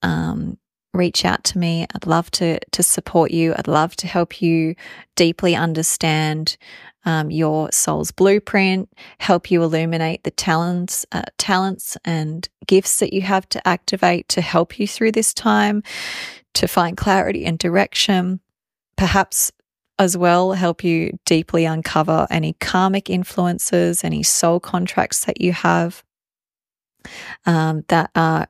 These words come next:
ready to be revised, uh, so that you can step into the best version of yourself and really cultivate that identity, that life of your dream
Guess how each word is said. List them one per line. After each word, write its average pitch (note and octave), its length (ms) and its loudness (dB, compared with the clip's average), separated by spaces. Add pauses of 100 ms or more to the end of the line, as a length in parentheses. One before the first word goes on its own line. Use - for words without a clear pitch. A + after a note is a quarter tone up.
ready D#3+ 320 4
to - 160 -4
be D#3 180 0
revised, F3 880 0 (440)
uh, D#3 200 0
so D#3+ 220 0
that D#3 160 -2
you D#3+ 80 -2
can D#3 180 -6
step - 460 0
into D#3 300 -4
the F#3 160 -6
best G#3+ 340 2
version E3 320 0
of D#3 160 -4
yourself E3 500 -2
and D#3+ 140 -4
really F#3+ 360 2 (400)
cultivate F3 840 2 (520)
that E3 380 2
identity, D#3+ 760 -2
that - 240 0
life D#3+ 300 2
of - 140 -6
your D#3+ 120 0
dream E3+ 520 2